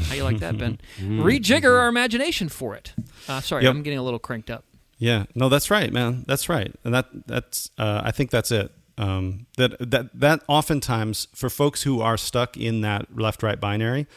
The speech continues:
Speaker 2: to talk like this sometimes sounds like, "Oh, you're a moderate." Right? And so, but it's like, no, I'm actually trying to get outside this binary frame. I'm actually
Speaker 3: Yeah.
Speaker 2: trying to say, no, the cross of Jesus Christ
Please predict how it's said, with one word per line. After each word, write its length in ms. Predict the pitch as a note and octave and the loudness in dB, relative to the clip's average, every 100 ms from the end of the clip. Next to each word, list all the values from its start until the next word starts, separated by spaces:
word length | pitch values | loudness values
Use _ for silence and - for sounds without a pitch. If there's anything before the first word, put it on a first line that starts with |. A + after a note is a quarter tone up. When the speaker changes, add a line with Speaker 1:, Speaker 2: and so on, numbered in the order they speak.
| - - - - | -20 -20 -16 -4
Speaker 2:
to 120 | C#3 | -2
talk 360 | - C#3 D#3 | 0 0 2
like 200 | C#3+ C3 | 0 -2
this 320 | - D3 E3+ - | 0 -2 -2 -8
sometimes 540 | - C#3+ C3 C3 A#2+ | -2 0 2 0 0
sounds 400 | - A#2 A#2 A2+ | -2 0 0 -2
like, 240 | A2 G2+ - | -2 -4 -2
"Oh, 120 | D3 | 0
you're 180 | B2+ B2 | 2 0
a 40 | |
moderate." 560 | G#2 G#2 G#2 F#2+ - - _ _ _ _ _ _ _ - | 0 -2 -2 -4 -10 -18 _ _ _ _ _ _ _ -6
Right? 300 | G#2+ G#2+ - | -4 -4 -4
And 160 | A2+ G#2+ | -8 -4
so, 400 | - A2 G#2 - | 0 0 0 -4
but 160 | G#2+ B2 | -4 -2
it's 120 | B2 | 0
like, 140 | B2+ B2+ | 0 2
no, 220 | C#3+ A2+ | 2 2
I'm 180 | - C#3 | 0 -2
actually 360 | D3+ - C#3+ | 0 0 -2
trying 420 | A2+ - C3+ C3 C3 | -4 -6 -2 0 -2
to 100 | A2+ | -2
get 200 | A2 A2+ | -2 0
outside 680 | A2+ - - A#2 A2+ A2+ | -2 -4 -4 0 0 -2
this 220 | G#2 G2+ - | -4 -6 -4
binary 580 | A2 G#2+ A2 G2+ G#2 | -4 -2 -2 -4 -6
frame. 480 | - - B2+ D3 - - | -8 -8 -6 -6 -10 -8
I'm 120 | G#2+ A2+ | -8 -4
actually 300 | B2+ C#3 - | -2 -2 -2
Speaker 3:
Yeah. 60 | E2 | 0
Speaker 2:
trying 220 | A#2+ A#2 | 0 0
to 60 | G#2+ | -2
say, 280 | - A2+ | 0 0
no, 160 | G#2+ A2+ | 0 -2
the 80 | G#2+ | -4
cross 400 | - B2+ C3 - | -2 -2 0 -2
of 60 | |
Jesus 320 | G#2+ A2+ G2+ - | -4 -4 -6 -4
Christ 420 | C3 A2 G2 | -2 -2 -4